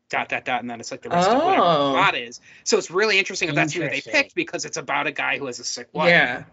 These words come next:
Speaker 3: Got it.
Speaker 2: That's
Speaker 1: Um,
Speaker 2: interesting. Do you all do the movie test?
Speaker 1: What is
Speaker 3: No,
Speaker 1: the movie
Speaker 3: it's not.
Speaker 1: test?
Speaker 2: The movie
Speaker 1: Oh,
Speaker 2: compatibility
Speaker 1: in
Speaker 3: Oh,
Speaker 1: test.
Speaker 3: like, what movie
Speaker 1: Yes.
Speaker 3: would you, yeah. I haven't done that, but I would probably say that the movie I would do that with is,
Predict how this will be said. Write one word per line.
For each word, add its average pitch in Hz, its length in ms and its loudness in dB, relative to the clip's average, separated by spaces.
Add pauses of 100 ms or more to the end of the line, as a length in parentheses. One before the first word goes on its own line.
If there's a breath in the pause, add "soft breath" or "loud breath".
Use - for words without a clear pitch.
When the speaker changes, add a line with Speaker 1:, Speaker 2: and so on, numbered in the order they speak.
(120)
Speaker 3:
Got 117 200 -6
it. 113 120 -14 (220)
Speaker 2:
That's 240 240 6
Speaker 1:
Um, 214 60 -2
Speaker 2:
interesting. 156 540 -4
Do 220 140 -6
you 311 140 2
all 359 200 4
do 294 140 0
the 285 120 0
movie 294 300 0
test? 294 600 -4 (880)
Speaker 1:
What - 120 0
is 302 80 2
Speaker 3:
No, - 60 -2
Speaker 1:
the - 40 -4
movie 131 200 -10
Speaker 3:
it's - 100 -14
not. 240 180 -6
Speaker 1:
test? - 120 -8
Speaker 2:
The 226 80 2
movie 262 240 4
Speaker 1:
Oh, 269 60 2
Speaker 2:
compatibility 233 680 8
Speaker 1:
in 185 100 -6
Speaker 3:
Oh, 202 180 6
Speaker 1:
test. 170 100 2
Speaker 3:
like, 160 200 2
what 180 220 0
movie 175 280 0
Speaker 1:
Yes. 147 120 -2
Speaker 3:
would 156 160 -6
you, 139 340 -4
yeah. 147 140 -8 (420 soft breath)
I 196 200 4
haven't 175 380 -4
done 214 220 -2
that, 233 300 -6
but 170 160 -6
I 151 380 -2
would 151 240 -8
probably 185 500 -4
say 165 340 -2
that 143 180 -8
the 139 60 -10
movie 151 300 -2
I 143 60 2
would 139 240 -6
do 147 180 -4
that 143 240 0
with 147 160 -6 (100)
is, 139 460 -8